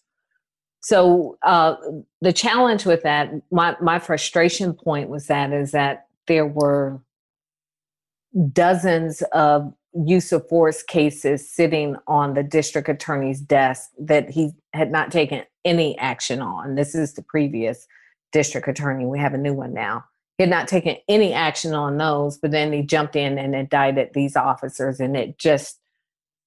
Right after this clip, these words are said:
you know, inflamed an already bad situation, and it created some challenges with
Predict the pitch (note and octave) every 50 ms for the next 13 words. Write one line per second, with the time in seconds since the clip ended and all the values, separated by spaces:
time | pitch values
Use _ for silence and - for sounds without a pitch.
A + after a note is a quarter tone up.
0 | _ _ _ _ _ _ _ _ _ - F#3 F3+ E3 E3+ D#3 D3 C3 - D3+ D3+
1 | C#3+ - F#3 F3+ E3+ D#3+ D#3 D3+ D3+ D3 C#3+ - - - D3 D3+ - D3 D#3 D3+
2 | D3 D3+ D3 C#3+ C#3+ C3+ C#3 - C#3 C3 C3 C3+ B2+ B2 - - _ _ - -
3 | - F#3 D#3 - - D#3+ C#3 C#3+ C#3+ D3 C3+ - C3+ C3+ C#3 C3+ C3 C3 C3 C3
4 | B2 - - _ _ _ _ _ _ _ _ _ _ _ _ _ _ _ _ _
5 | _ _ - - _ - - - - G3 F3+ F3 E3 E3 D3 D3 - - - D3+
6 | D#3 D3 - - F3 D3 D3 D3+ D3 D3 D3+ C#3+ D#3 D3 C#3+ C#3+ - D3+ C#3+ C#3+
7 | C#3 C#3 C3+ C3